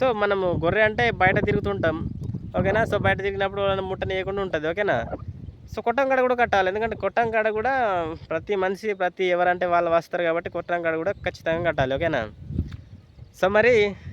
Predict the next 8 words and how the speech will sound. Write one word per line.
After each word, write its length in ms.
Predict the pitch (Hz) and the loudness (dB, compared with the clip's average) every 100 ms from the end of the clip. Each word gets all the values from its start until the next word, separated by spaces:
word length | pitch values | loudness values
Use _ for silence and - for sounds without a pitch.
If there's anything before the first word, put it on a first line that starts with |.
| - - | -8 -4
చెప్పేసిన 320 | 175 214 208 | 0 0 2
కదా. 280 | 214 226 262 | 4 4 4
So, 200 | 214 208 | 2 0
మీ 120 | 196 | 0
డౌట్ 220 | 185 180 190 | 2 2 2
క్లియర్ 260 | 196 196 | 0 4
కాకుంటే 680 | 196 185 190 190 226 202 240 - - - - | 4 4 2 0 2 2 -2 -14 -20 -12 -2
నాకు 220 | 160 | 0